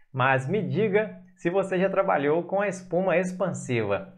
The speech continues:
Como foi a sua experiência? Ficarei feliz em ler o seu comentário.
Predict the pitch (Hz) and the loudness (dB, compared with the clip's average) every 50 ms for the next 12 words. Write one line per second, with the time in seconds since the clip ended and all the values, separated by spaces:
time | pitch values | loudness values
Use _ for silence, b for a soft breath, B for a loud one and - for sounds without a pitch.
0 | - - - - 233 254 262 208 - 170 170 180 185 185 160 - - - 170 170 | -20 -14 -4 -2 0 0 0 -2 0 2 4 4 4 2 0 0 -2 -4 0 0
1 | 175 165 - - 180 180 - - 185 185 185 160 123 113 107 101 - - - - | 0 0 0 -2 -4 -6 -4 -2 0 0 0 0 0 0 -2 -4 -6 -10 -14 -14
2 | - 175 - 214 190 175 180 185 180 185 190 131 123 135 143 143 156 147 139 143 | -6 0 2 4 4 4 2 0 0 0 0 0 2 0 0 0 0 0 0 0
3 | 151 143 - 160 156 151 151 - 135 151 165 175 180 160 131 - 131 113 101 98 | 0 0 -2 -2 -2 -2 -2 0 0 0 2 2 0 0 -2 -2 0 2 2 2
4 | 98 98 | 0 -2